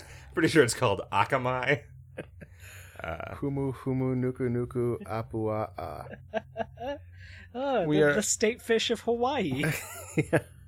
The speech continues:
Speaker 4: We are playing a game.
Speaker 2: Mahalo.
Speaker 4: I think you're gonna probably want to go to the forums to make sure that you don't <laughs> download some, something weird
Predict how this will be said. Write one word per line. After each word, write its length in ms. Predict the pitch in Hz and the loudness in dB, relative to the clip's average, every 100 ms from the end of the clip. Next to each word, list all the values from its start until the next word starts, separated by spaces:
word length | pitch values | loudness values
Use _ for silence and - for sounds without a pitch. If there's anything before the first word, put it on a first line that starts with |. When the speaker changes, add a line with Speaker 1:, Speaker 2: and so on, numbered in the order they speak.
| - - 196 | -20 -12 0
Speaker 4:
We 180 | 151 151 | 6 8
are 120 | 170 | 6
playing 680 | - 180 147 135 143 208 - - - - | 4 2 4 4 2 0 -4 -12 -8 -2
a 60 | |
game. 280 | 143 135 139 131 | 2 6 6 6
Speaker 2:
Mahalo. 440 | 135 98 92 101 | 6 2 0 4
Speaker 4:
I 80 | 156 | 4
think 160 | 208 202 | 6 4
you're 80 | |
gonna 160 | 208 185 | 6 4
probably 420 | 160 175 170 165 | 6 6 6 4
want 300 | 143 135 147 | 4 2 0
to 80 | 143 | -2
go 160 | 143 139 | 0 2
to 120 | 165 | 2
the 100 | 151 | 2
forums 460 | 147 143 151 156 - | 2 2 2 0 0
to 100 | 151 | 0
make 120 | 143 | 4
sure 200 | - 139 | 6 6
that 140 | 143 | 6
you 100 | 139 | 2
don't 280 | 135 135 - | 4 4 4
<laughs> 0 | |
download 420 | 135 139 143 143 | 2 6 8 6
some, 380 | - 151 135 131 - | 4 2 2 -4 -6
something 420 | - 135 139 123 | -4 -2 0 2
weird 440 | 131 143 180 185 | 4 6 4 2